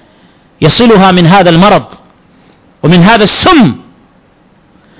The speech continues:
فعبد الله بن عمر جمع أهله واحد،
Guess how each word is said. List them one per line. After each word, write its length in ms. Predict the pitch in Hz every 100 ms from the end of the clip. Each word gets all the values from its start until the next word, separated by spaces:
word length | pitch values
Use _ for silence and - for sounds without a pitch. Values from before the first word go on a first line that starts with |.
| _
فعبد 280 | 214 247 220
الله 300 | 233 294 262
بن 140 | 254
عمر 480 | 254 208 240 320 254
جمع 380 | 160 220 330 277
أهله 640 | 269 285 226 277 226 147 - - _ _ _ _ _ _ _ _ _ _ _ _ _ _ _ _
واحد، 340 | 143 151 131